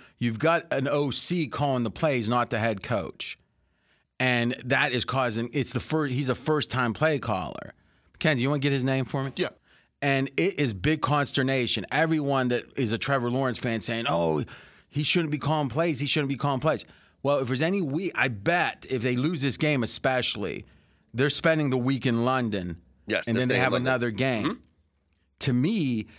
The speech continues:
Speaker 1: that is, is a big statement that they probably changed play callers in that case. So his name's Press Taylor?
Speaker 2: Yeah.
Speaker 1: Okay. Um,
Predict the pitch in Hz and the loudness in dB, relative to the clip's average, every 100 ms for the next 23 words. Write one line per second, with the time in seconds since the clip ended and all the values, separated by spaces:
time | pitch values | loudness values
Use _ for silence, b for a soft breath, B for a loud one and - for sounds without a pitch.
0 | B - 151 190 - 131 120 - 165 131 | B -2 2 0 -2 -6 -6 -6 -2 -2
1 | 120 82 170 - - 160 165 127 123 117 | -4 -2 -2 0 0 2 0 0 0 0
2 | 117 120 - 160 147 127 - 135 107 - | 0 0 0 0 0 0 0 0 -2 0
3 | 147 139 123 113 107 101 104 98 98 104 | 0 0 0 0 0 0 -2 -4 -4 -4
4 | 92 - 101 131 127 131 123 131 127 - | -4 -6 -2 -2 -2 -4 -2 0 -2 -4
5 | - 151 147 - 143 135 143 185 233 - | -2 0 0 -2 -2 0 0 -2 -6 -18
6 | - 127 - b b _ 143 - 107 - | -6 -6 -6 b b _ -4 0 -2 -2
7 | b b b _ 131 127 123 117 110 | b b b _ 0 2 2 2 0